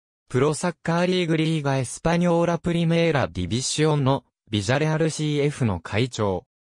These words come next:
ニックネームはプレシ。千九百九十四年から千九百九十七年まで、バレンシアシーエフの会長を務めたフランシスコ・ロイグは、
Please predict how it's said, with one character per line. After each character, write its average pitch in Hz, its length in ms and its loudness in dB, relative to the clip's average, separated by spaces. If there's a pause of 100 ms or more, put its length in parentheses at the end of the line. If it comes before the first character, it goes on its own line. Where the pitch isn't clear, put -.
(600)
ニ 131 160 0
ッ - 120 -20
ク 185 140 -2
ネ 190 220 2
ー - 20 0
ム 151 120 2
は 104 220 0
プ 98 120 -6
レ 123 120 0
シ。 - 260 -6 (540)
千 170 380 0
九 165 300 2
百 151 320 -4
九 175 240 0
十 127 260 0
四 92 140 -2
年 139 260 0
か 143 140 -2
ら 143 100 0
千 165 360 0
九 165 260 0
百 - 320 -4
九 165 260 0
十 120 220 -2
七 92 260 -2
年 135 240 0
ま 101 140 0
で、 92 180 -2 (160)
バ 107 140 0
レ 156 120 2
ン 175 80 0
シ 175 180 0
ア 175 80 2
シ 180 340 2
ー 185 100 4
エ 165 40 0
フ 135 180 -2
の 107 120 0
会 127 300 -2
長 143 340 0
を 143 80 0
務 160 380 -2
め 151 60 -2
た 107 140 0
フ 104 140 -2
ラ 117 160 2
ン 143 80 2
シ 160 140 -2
ス - 140 -6
コ・ 113 220 -2
ロ 101 140 0
イ 135 80 0
グ 135 160 2
は、 107 180 0